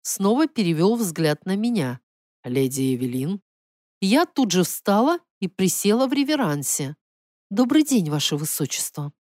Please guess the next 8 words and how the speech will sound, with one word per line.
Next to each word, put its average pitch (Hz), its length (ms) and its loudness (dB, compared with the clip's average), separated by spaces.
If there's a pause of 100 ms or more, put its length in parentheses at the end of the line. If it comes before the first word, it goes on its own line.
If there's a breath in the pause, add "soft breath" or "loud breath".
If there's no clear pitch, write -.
(340)
Едва 247 500 4
вернулась 190 640 2
на 185 100 0
диван, 208 480 0 (260)
Эрдан 220 500 2
ко 339 140 0
мне 196 220 0
присоединился. 226 1200 -2